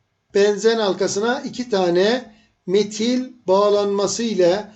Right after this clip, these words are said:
oluşan bileşiktir. Aromatik hidrokarbondur diyor. Hidrokarbon, hidrojen ve karbondan oluşan bileşiktir. Aromatik benzen halkası içeriyorsa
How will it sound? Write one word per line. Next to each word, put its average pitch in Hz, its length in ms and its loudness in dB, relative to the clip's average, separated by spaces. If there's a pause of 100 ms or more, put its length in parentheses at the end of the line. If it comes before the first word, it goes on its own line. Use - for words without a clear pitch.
(260)
oluşan 202 680 2
bileşiktir. 160 520 -2 (520)
Aromatik 247 840 2 (200)
hidrokarbondur 214 880 2
diyor. 233 260 6 (340)
Hidrokarbon, 240 1080 2 (400)
hidrojen 233 540 2
ve 247 220 -2
karbondan 214 600 0
oluşan 180 380 0
bileşiktir. 185 440 2 (340)
Aromatik 240 640 2 (260)
benzen 226 640 2
halkası 202 460 -4
içeriyorsa 190 840 0